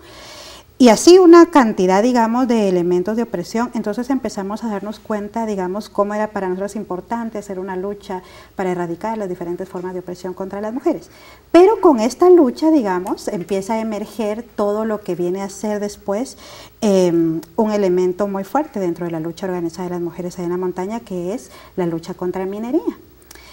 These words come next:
Y justamente en el año dos mil ocho es cuando surge esta consigna política, recuperación y defensa de territorio, cuerpo, tierra.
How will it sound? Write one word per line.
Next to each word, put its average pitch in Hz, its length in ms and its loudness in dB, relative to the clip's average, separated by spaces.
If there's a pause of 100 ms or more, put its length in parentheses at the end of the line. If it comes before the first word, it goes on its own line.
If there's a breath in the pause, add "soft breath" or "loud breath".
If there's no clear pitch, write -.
(160 loud breath)
Y 254 60 2
justamente 339 640 6
en 320 80 10
el 214 120 0
año 233 200 0
dos 247 160 0
mil 226 260 -2
ocho 277 360 -2
es 220 160 -6
cuando 202 260 -4
surge 226 420 -2
esta 185 220 -6
consigna 175 480 -4
política, 180 640 -8
recuperación 185 960 -2
y 359 60 2
defensa 220 600 -6
de 165 80 -8
territorio, 214 640 -6 (160)
cuerpo, 233 420 -6 (240)
tierra. 180 320 -6